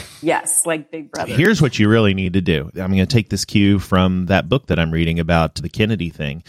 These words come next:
Speaker 2: He put bugs in lamps, and the bugs wouldn't turn on unless the lamp turned on. And then when the lamp turned on, the bug would turn on, which would turn on a tape recorder. So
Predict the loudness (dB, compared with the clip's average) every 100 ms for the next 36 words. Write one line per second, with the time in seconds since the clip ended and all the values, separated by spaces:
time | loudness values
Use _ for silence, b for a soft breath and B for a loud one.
0 | B -8 -4 0 0 0 0 2 4 2
1 | 0 -8 -6 -4 -4 0 2 0 -4 -8
2 | -10 -10 b b -4 -2 0 2 2 4
3 | 2 2 -2 -2 2 4 4 4 4 4
4 | 2 0 0 0 -2 -2 2 2 2 0
5 | -2 0 0 0 -2 -4 -8 -2 0 0
6 | 0 2 2 0 0 0 2 2 2 0
7 | 0 0 2 -2 0 -2 0 -2 -4 -6
8 | -6 -8 -2 2 4 4 2 -2 -2 -2
9 | 0 -2 -2 -4 -4 -6 -2 2 4 2